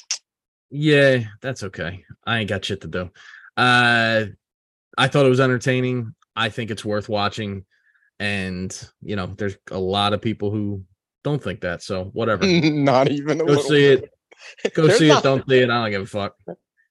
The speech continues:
Speaker 2: There's a whole lot of people that <laughs>
Speaker 1: But then again, there's a lot of people online that do like it. So I, I don't know. I, I don't
Speaker 2: Not
Speaker 1: know.
Speaker 2: as, not
Speaker 1: I,
Speaker 2: as
Speaker 1: I
Speaker 2: much
Speaker 1: thought
Speaker 2: as
Speaker 1: it
Speaker 2: the
Speaker 1: was
Speaker 2: people
Speaker 1: good.
Speaker 2: that, that aren't going to see it.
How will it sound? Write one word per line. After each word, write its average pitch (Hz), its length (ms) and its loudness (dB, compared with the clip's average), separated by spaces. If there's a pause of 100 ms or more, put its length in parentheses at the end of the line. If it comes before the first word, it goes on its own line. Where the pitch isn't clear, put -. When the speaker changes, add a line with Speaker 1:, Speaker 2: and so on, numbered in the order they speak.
Speaker 2:
There's 175 200 4
a 104 140 4
whole 160 380 2
lot 127 180 0
of 151 80 -4
people 139 380 -6
that 147 180 -2
<laughs> - 1800 -20
Speaker 1:
But 151 140 2
then 196 180 8
again, 208 280 4
there's 170 180 4
a 160 60 2
lot 170 240 0
of 160 80 -2
people 170 480 -6
online 156 460 -2
that 156 140 -2
do 202 160 0
like 143 280 -8
it. - 160 -18
So 127 320 -2
I, 117 320 -2
I - 20 -2
don't 143 200 -4
know. 123 380 -8
I, 98 300 -4
I 117 40 -4
don't 120 100 -6
Speaker 2:
Not 117 160 -4
Speaker 1:
know. 135 60 -2
Speaker 2:
as, 127 120 -10
not 131 160 0
Speaker 1:
I, - 20 0
Speaker 2:
as 160 100 -4
Speaker 1:
I 123 60 0
Speaker 2:
much 170 120 -4
Speaker 1:
thought 120 160 0
Speaker 2:
as 110 60 0
Speaker 1:
it - 20 -6
Speaker 2:
the - 20 -6
Speaker 1:
was - 100 -4
Speaker 2:
people 147 220 -4
Speaker 1:
good. 143 100 -2
Speaker 2:
that, 143 120 -4 (560)
that 156 220 -4
aren't 135 260 -6
going 110 280 -4
to 95 120 -16
see 117 300 -6
it. - 100 -10